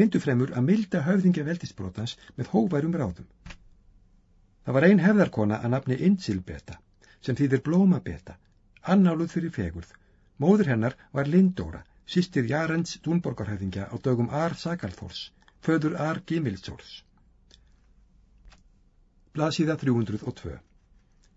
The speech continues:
Og Gimilsór tók hana sér til eiginkonu, þótt henni væri það lítt að skapi,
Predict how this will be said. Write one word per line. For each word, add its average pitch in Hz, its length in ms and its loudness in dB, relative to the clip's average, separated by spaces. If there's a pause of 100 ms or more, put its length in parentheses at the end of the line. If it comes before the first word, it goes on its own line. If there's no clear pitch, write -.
(1600)
Og 135 140 2
Gimilsór 139 640 6 (200)
tók 175 200 2
hana 151 140 0
sér - 240 -2
til 143 100 -4
eiginkonu, 101 540 -4 (580)
þótt 151 240 2
henni 202 200 8
væri 110 200 2
það 110 140 0
lítt 143 160 -6
að - 80 -10
skapi, 131 400 -4